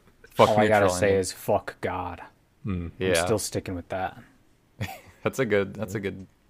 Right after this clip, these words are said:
Speaker 1: side to be on.
Speaker 3: That's a, yeah, that's a, that's a good line from Chad Jade. <laughs>
Speaker 1: Mm-hmm. Oh, yeah, and you don't know who Lucifer is. You don't know
Speaker 2: Yeah.
Speaker 1: that that's that Hikaru girl in the Neutral ending. I didn't.
Speaker 2: Yeah.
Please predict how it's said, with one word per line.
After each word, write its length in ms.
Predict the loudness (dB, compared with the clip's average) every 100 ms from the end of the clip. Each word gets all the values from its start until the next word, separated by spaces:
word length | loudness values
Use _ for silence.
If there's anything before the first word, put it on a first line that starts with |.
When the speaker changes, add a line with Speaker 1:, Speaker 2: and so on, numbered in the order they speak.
| -20 -20 -20
Speaker 1:
side 300 | -2 0 2
to 80 | -2
be 140 | -6
on. 220 | -6 -6 -8 -10
Speaker 3:
That's 200 | -10 -4
a, 120 | 0
yeah, 220 | 2 2
that's 200 | 2 0 2
a, 80 |
that's 220 | 2 2 -2
a 40 |
good 200 | -6 -4
line 240 | -4 -4 -6
from 380 | -6 -6 -6 -6
Chad 640 | -4 -2 -2 -2 -4 -8 -12
Jade. 420 | -8 -4 -4 -6 -12 -20 -20 -20 _ -6
<laughs> 60 | -6 -6 -16 -20 -20 -4
Speaker 1:
Mm-hmm. 280 | -2 -2 -4 0
Oh, 160 | 2
yeah, 200 | 2 0
and 140 | 0 0
you 60 |
don't 260 | 0 0 2
know 220 | 0 0
who 220 | -2 -4 -2
Lucifer 500 | -4 -4 -2 0 0
is. 540 | 0 0 -2 -10 -18 _ -4 0
You 80 | 2
don't 200 | 2 2
know 140 | 2
Speaker 2:
Yeah. 60 | 2
Speaker 1:
that 160 | 2 2
that's 260 | 0 0
that 220 | -2 -2
Hikaru 500 | -4 -2 2 2 0
girl 260 | -2 -2 -2
in 80 | -2
the 40 | -4
Neutral 400 | -6 -4 -4 -4
ending. 280 | -8 -6
I 80 | -4
didn't. 180 | -4 -2
Speaker 2:
Yeah. 280 | -2 -4